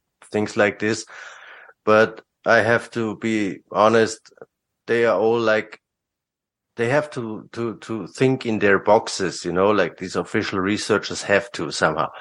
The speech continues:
And so they, uh, compared these findings to, to the usual timelines when they say, when this area here in Austria, the most northern part of Austria,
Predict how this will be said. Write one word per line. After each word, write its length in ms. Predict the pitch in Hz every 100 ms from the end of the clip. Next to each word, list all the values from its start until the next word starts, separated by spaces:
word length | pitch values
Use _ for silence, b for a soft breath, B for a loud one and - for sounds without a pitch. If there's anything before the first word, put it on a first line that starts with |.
| B B B B B
And 160 | 104 107
so 460 | 117 117 120 - _ _ _ _ _ _
they, 500 | 117 113 113 110 110 - -
uh, 320 | 104 104 107
compared 600 | - 113 - 117 117 127 - _ _ _ _
these 240 | 117 113 -
findings 720 | 117 110 117 120 131 135 -
to, 400 | - 120 113 90
to 180 | - 110
the 460 | 107 98 95 87
usual 480 | - 101 127 127 104
timelines 720 | 95 104 113 113 92 98 107
when 160 | 110 107
they 140 | 110
say, 340 | 107 107 104 101 B B B -
when 160 | 101
this 220 | 101 113
area 380 | 85 104 113 107
here 180 | 98 110
in 100 | 101
Austria, 600 | 95 98 - 101 104 117 B B B _ _ - -
the 100 | -
most 300 | 110 131 131
northern 340 | 110 101 98
part 340 | 90 101 110 110
of 120 | -
Austria, 580 | 98 101 - 107 110 113